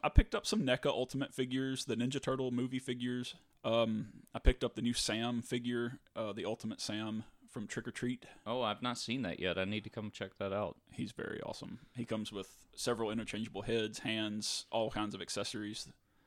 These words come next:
Speaker 2: Awesome. What was your Black Friday machete? What score was that?
Speaker 1: My Black Friday score was a machete, and it is signed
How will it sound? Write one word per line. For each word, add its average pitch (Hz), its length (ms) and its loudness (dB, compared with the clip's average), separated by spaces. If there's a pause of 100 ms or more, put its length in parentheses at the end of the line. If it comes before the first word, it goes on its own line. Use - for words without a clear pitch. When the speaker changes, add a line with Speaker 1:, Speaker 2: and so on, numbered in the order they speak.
(440)
Speaker 2:
Awesome. 104 360 4
What 139 160 4
was 131 120 2
your 131 100 2
Black 127 240 8
Friday 120 320 4
machete? 110 520 0 (160)
What - 160 -6
score 117 300 2
was 104 140 2
that? 110 240 4 (680)
Speaker 1:
My 104 280 0
Black 117 320 2
Friday 127 420 2
score 107 320 -2
was 107 260 0
a 110 120 2
machete, 113 640 0
and 107 180 -2
it 107 100 -2
is 107 120 -2
signed 113 500 0